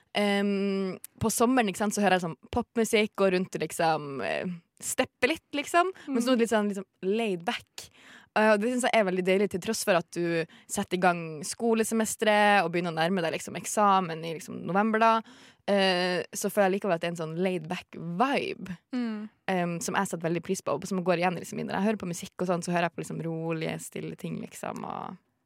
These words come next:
Speaker 2: Ja, jeg
Speaker 1: Mm.
Speaker 2: har en venninne, hun kaller f-, lista mi for, eh, nachmusikk.
Speaker 1: <laughs>
Speaker 2: Eh, og det er vel høstlista mi. <laughs>
Speaker 1: Åh.
Speaker 2: For hun er alltid sånn, "Nei, vi kan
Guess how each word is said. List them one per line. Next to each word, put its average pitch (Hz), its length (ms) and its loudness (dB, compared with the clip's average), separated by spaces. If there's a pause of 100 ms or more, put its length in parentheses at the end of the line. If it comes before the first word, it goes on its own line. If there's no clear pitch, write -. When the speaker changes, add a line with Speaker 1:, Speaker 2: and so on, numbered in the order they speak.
(140)
Speaker 2:
Ja, 208 180 4
jeg - 20 0
Speaker 1:
Mm. 233 120 2
Speaker 2:
har 214 260 4
en 214 180 -2
venninne, 214 340 -2
hun 220 100 0
kaller 202 260 -4
f-, 185 200 -8
lista 214 300 -4
mi 185 140 -6
for, 185 300 -2
eh, 180 360 -4
nachmusikk. - 800 -8 (360)
Speaker 1:
<laughs> 240 200 2
Speaker 2:
Eh, 202 400 4
og 202 80 -2
det 202 80 2
er 202 60 2
vel 196 140 0
høstlista 208 500 -2
mi. 226 100 2
<laughs> 247 400 2
Speaker 1:
Åh. 226 560 4
Speaker 2:
For 247 80 4
hun 254 80 6
er 240 140 8
alltid 233 100 -8
sånn, 240 220 0
"Nei, 190 180 2
vi 196 60 0
kan 233 120 -4